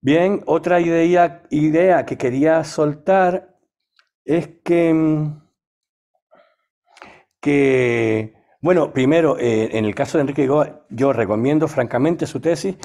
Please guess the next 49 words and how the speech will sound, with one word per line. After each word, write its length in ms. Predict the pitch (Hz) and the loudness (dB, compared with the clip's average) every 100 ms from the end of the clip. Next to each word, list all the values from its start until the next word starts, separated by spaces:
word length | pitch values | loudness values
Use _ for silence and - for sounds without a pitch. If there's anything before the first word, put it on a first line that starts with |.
| - _ | -20 _
sobre 220 | - 135 | -2 0
todo 140 | 147 175 | 0 0
porque 400 | 208 175 160 160 - _ | 0 0 -2 -4 -20 _
creo 240 | - 190 208 | -2 0 2
que 120 | 202 | 2
ha 60 | 196 | 2
hecho 240 | 196 196 | 0 2
algo 240 | 196 196 | 2 2
que 200 | 190 156 | 0 0
es 100 | 196 208 | 0 0
un 220 | 185 151 | -2 0
poco 240 | 170 180 | -2 0
lo 140 | 170 147 | 0 0
que 280 | 127 120 - | -2 -6 -6
en 160 | 123 135 | -4 -4
este 120 | 139 | -4
sentido 300 | 147 135 139 | -6 -2 -2
habrá 200 | 117 107 | 0 -2
que 80 | 107 | -4
hacer, 420 | - 107 - _ _ _ _ _ _ _ | -6 -4 -4 _ _ _ _ _ _ _
que 300 | 120 127 151 | -2 2 0
es 140 | - - _ | -2 -12 _
no 280 | 131 160 202 | 0 2 2
ya 320 | 190 202 196 | 2 0 0
ir 320 | - 190 165 - - | -2 -4 -4 -14 -4
a 160 | 143 139 | 0 2
la, 480 | 135 131 - _ _ _ _ | 2 0 -4 _ _ _ _
ir, 480 | - 185 196 185 151 _ _ _ _ _ _ - | -4 -2 0 -2 -4 _ _ _ _ _ _ -8
aparte, 400 | 104 - 151 160 | -8 -2 -2 0
por 120 | 156 | -4
supuesto, 300 | 147 127 - | -4 -6 -4
de 100 | 127 | -2
ir 100 | 147 | -2
a 140 | - 113 | 0 0
la 100 | 107 | 0
fuente 380 | - 165 180 180 | 0 -2 0 0
original, 480 | 175 165 165 165 | 0 0 0 0
pero 160 | 156 127 | 0 0
lo 120 | 123 | 0
que 220 | 123 123 | 0 2
hace 360 | 151 185 - 202 | 2 2 0 0
en 180 | 190 170 | 0 -2
su 180 | - 180 | -6 -2
tesis 360 | 190 180 180 - _ - | -2 -2 -8 -8 _ -4
con 140 | 139 | -2
las 120 | 127 - - | -2 -6 -20
formas 420 | - 160 180 180 | -6 -2 0 0
de 80 | 180 | 0
sonata 580 | 175 175 165 - - | 0 0 0 -4 -10